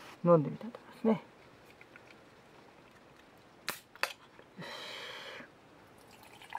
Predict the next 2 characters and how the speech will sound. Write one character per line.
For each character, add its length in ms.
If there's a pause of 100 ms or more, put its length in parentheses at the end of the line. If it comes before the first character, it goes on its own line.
(2750)
音 260
が 160